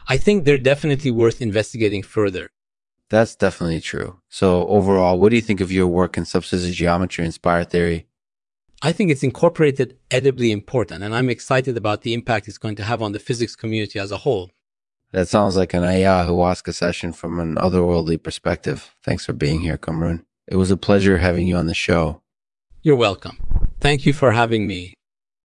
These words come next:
Speaker 2: Thanks for listening to Lexman's Artificial Podcast. If you'd like to learn more about Qumrun Vafa and his work in subsizar geometry and spire theory,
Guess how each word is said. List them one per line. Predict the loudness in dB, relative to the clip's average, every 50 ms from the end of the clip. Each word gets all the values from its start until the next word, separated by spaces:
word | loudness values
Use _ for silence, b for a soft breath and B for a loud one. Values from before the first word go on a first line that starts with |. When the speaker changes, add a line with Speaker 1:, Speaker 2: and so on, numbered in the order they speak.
| _ _ _ _ _ _ _ _ _ _ _ _ _ _ _ _ _
Speaker 2:
Thanks | 2 2 2 2 2
for | 4 6
listening | 6 6 4 4 2 0 2
to | 0 0
Lexman's | 2 2 2 0 -2 -6 -4 0 0
Artificial | 0 0 -2 -6 -10 -8 -8 -10
Podcast. | -8 -4 -2 -2 -2 -2 -2 -4 -4 -4 -4 -6 -10 -16 -20 -20 -20 _ _
If | -10 -4 0
you'd | 2 2
like | 2 2 0
to | -2 0
learn | 2 2 2 2 0
more | 2 2 4 4 4
about | 4 2 0 0 0
Qumrun | -2 -4 -4 -2 0 0 0 0 0 0
Vafa | 0 2 2 0 0 -2 -2 0 0 0 -2 -4
and | -6 -6 -6
his | -6 -6 -6 -6
work | 0 2 4 4 4 2 -2
in | -6 -6
subsizar | -2 -2 -2 -2 -2 -6 -10 -2 0 2 2 2
geometry | 2 2 2 2 2 2 -2 -6 -6 -6
and | -6 -6
spire | -8 -4 -2 -2 0 0 -2 -2
theory, | -2 0 0 0 0 -2